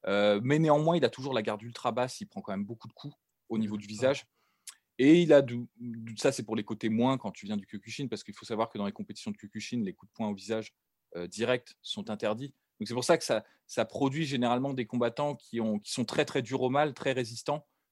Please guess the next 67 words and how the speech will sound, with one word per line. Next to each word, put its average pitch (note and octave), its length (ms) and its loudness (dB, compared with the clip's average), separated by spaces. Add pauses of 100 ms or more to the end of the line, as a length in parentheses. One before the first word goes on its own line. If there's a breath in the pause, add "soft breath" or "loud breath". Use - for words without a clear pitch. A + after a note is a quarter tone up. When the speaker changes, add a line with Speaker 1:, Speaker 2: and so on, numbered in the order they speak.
Speaker 1:
qui - 80 -6
ont A2 120 0
une A2 100 2
bonne C3+ 200 4
volonté, C3 480 0 (320)
mais A#2+ 140 2
qui B2+ 220 -10
généralement C#3+ 420 0
n'ont B2 120 0
pas D#3 180 0
un C#3 40 0
super - 420 -4
footwork, D3 500 -6
parce G#2 120 -12
que - 80 -10
bon, A2+ 180 0
les, G2+ 180 -2
les F#2+ 120 -10
compétitions G#2+ 400 -8
de G#2 60 -6
Kyokushin, - 380 -10
c'est G2+ 160 -10
face A2 220 -6
à G#2 80 -2
face, A#2 320 -6 (360)
où F#2+ 280 -6
on F#2 60 -10
se - 140 -8
tambourine A2+ 520 -2
de A2+ 80 -2
coups A#2+ 260 -4
et G#2 40 2
on F#2 100 -2
essaie G2+ 200 -6
de G#2 60 -4
passer G#2+ 280 -4
un F#2+ 460 -2
high G#2 120 -2
kick. - 320 -12 (380 soft breath)
Speaker 2:
Mhm. A#2 80 -6
Speaker 1:
Et E3+ 200 12
aussi, F3+ 560 6
euh, B2 560 8 (320)
ça - 160 2
c'est C#3 140 0
pour C3 160 -2
les B2+ 120 4
moins, D3+ 260 4
tu - 120 -4
vois, C3 120 4
le, A#2 180 4
pour A#2 180 -6
les A#2+ 120 2
moins, C#3 260 4
c'est - 160 -8
que G#2 140 -12
ça, G2+ 240 -2
ça G2+ 140 -6
met G#2+ 100 -4
des A#2 100 -4
mecs B2+ 180 -2
qui - 80 -10
n'ont G#2 40 -8
pas A#2 160 -2
un A2 40 -4
super - 300 -8
footwork C3 400 -4